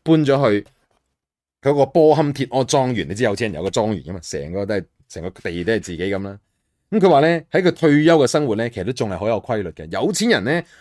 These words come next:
總係嘅決策嘅品質係唔一樣。喂，佢話佢退咗休都仲係六點半起身，七八點睇下報紙，食啲早餐呢。退休後佢每日做嘢一粒鐘左右嘅啫，打下電話啊，向各處落啲指示，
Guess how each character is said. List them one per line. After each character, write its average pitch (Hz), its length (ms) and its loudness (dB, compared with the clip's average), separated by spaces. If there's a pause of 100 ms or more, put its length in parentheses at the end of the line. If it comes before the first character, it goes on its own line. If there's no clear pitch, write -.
(160)
總 123 240 -2
係 110 280 0 (140)
嘅 131 120 -2
決 - 260 -4
策 - 140 -6 (140)
嘅 - 60 -8 (160)
品 107 100 -4
質 127 120 -4
係 113 100 -6
唔 76 80 -10
一 76 120 -10
樣。 87 280 -10 (560)
喂， 175 120 0
佢 175 140 2
話 156 80 2
佢 156 60 0
退 160 240 4
咗 180 60 4
休 180 280 2
都 233 120 -4
仲 147 140 -4
係 107 80 -6
六 95 100 -4
點 123 240 -6
半 104 120 -6
起 90 140 -6
身， 101 300 -10 (320)
七 - 160 0
八 143 160 0
點 135 180 -4
睇 139 40 -6
下 143 140 2
報 104 200 -2
紙， 98 200 -4
食 101 140 -8
啲 143 100 -6
早 101 200 -4
餐 123 200 -4
呢。 123 120 -8 (280)
退 196 160 4
休 254 120 4
後 185 100 4
佢 147 160 0
每 165 120 2
日 143 40 2
做 131 160 0
嘢 123 140 0
一 175 120 -6
粒 180 60 2
鐘 170 260 -2
左 127 120 0
右 131 80 0
嘅 117 80 -2
啫， 131 180 -4 (300)
打 113 140 -2
下 151 120 0
電 101 240 -6
話 92 280 -4 (120)
啊， 107 220 -6
向 120 240 -6
各 120 100 -2
處 120 200 -6
落 101 100 -2
啲 - 120 -6
指 117 240 -6
示， 87 240 -10